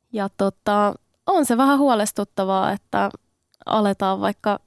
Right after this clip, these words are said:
tiuskiin sille kumppanille tai vähätteleen tai jotain, että kyllä mun mielestä tota,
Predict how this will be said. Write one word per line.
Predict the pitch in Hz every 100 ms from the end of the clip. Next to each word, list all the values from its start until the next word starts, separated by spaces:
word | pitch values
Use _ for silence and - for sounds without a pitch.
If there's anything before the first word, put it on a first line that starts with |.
| _
tiuskiin | - 190 185 - 190 190
sille | 190 185 -
kumppanille | 190 190 - 202 196 196 202
tai | - 190
vähätteleen | 196 196 202 - 202 202 196
tai | 196 - -
jotain, | 208 - - 226
että | 220 - 226 - _
kyllä | 247 202
mun | 196
mielestä | 202 190 202 -
tota, | - 196 - 202